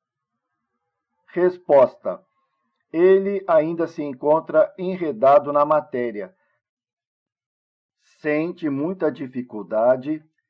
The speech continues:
em se desvencilhar. Seus pensamentos não se tinham voltado para este lado. Observação.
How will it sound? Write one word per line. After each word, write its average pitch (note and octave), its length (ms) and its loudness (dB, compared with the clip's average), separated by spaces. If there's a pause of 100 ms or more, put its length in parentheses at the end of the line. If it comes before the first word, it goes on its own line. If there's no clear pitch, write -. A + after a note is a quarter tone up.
(220)
em D#3 220 -4
se D#3+ 260 -8
desvencilhar. C3 1040 -4 (560)
Seus D#3+ 260 -4
pensamentos C#3+ 800 -6
não D#3+ 180 -2
se D3 160 -12
tinham C#3 380 -8
voltado B2 680 0
para A#2 420 0
este E3+ 380 -8
lado. G2+ 380 -6 (2250)
Observação. C#3 1080 -2